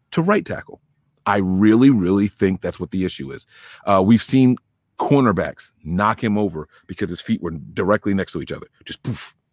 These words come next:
That's what he did. He just flopped over backwards. It's, it's terrible. But I think that he can get that together.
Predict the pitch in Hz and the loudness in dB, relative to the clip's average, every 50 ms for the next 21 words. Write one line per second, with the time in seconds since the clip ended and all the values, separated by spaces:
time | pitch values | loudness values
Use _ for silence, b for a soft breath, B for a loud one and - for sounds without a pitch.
0 | _ _ - 101 107 - 107 107 107 98 90 73 - _ - - 92 87 87 - | _ _ -4 -4 -2 0 0 0 0 0 -2 -4 -6 _ -10 -8 -6 -8 -8 -10
1 | - _ _ _ _ - 107 101 - - 101 87 85 85 76 78 71 - - - | -14 _ _ _ _ -4 -2 -2 -2 -2 -4 -4 -4 -4 -4 -4 -6 -8 -10 -16
2 | - - 85 87 - _ - - 95 - - - 101 92 85 78 67 - - B | -14 -14 -14 -14 -14 _ -10 -10 -10 -10 -6 -4 -4 -4 -4 -6 -8 -12 -20 B
3 | B B B B B B - 107 101 - _ _ _ _ _ _ _ _ _ _ | B B B B B B 0 0 0 0 _ _ _ _ _ _ _ _ _ _
4 | _ _ _ - 92 98 104 - - 123 127 120 - 123 113 107 - _ - - | _ _ _ -4 -2 -2 -2 0 2 2 2 4 4 2 2 2 0 _ -18 -20
5 | - - - 98 87 110 104 - 120 120 127 123 113 110 101 104 117 135 | -16 -10 -8 -4 -2 -2 0 0 -2 -2 -2 -2 -2 0 0 0 -4 -6